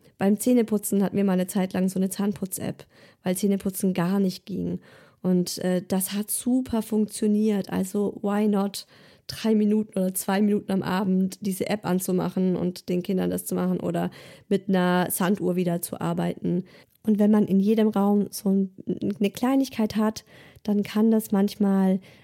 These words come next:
einfach sehr gut helfen, Situationen zu entschärfen. Wir haben auch so eine kleine Notfalltasche,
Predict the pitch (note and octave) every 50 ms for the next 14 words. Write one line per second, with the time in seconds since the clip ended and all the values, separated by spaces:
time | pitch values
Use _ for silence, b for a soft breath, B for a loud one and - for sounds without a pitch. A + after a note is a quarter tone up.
0 | B B B F#3+ F#3+ G3+ F#3+ - G#3 G3+ G3 - - - - G3+ - - A3+ A3
1 | A3 - G#3+ G#3 - - G#3 G3 G3+ G#3 - - G3 G3 F#3+ - - - G3 G#3
2 | F#3 F3+ - - F#3+ F#3 F#3 F3+ F3+ F3+ - - - - E3+ - - F#3 E3 E3
3 | E3 - - C#3+ D3 F3 - _ _ _ _ _ _ _ _ _ _ - - G#3+
4 | G#3 F#3+ F3 F3 F3+ G#3+ A3 - F#3 F#3 F#3 - - F#3+ F3+ F3+ - - F#3 F3
5 | F3+ F3+ G3 A3+ C#4+ - - - G#3+ G#3 G#3+ - G#3+ G#3 G#3+ - - G#3 G#3+ A3+